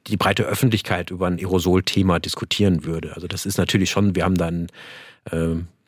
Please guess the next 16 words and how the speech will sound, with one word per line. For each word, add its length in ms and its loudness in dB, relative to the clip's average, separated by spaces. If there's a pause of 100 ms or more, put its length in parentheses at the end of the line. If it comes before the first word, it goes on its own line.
(140)
eine, 200 -2
eine 120 0
öffentliche 920 2
Wahrnehmung 800 2
erfahren, 460 0
die 280 -2
wir 100 0
uns 140 -4
früher 460 0
gar 100 2
nicht, 140 -4
äh, 240 -10
haben 140 -2
erträumen 420 -2
können. 380 4
Und 180 -2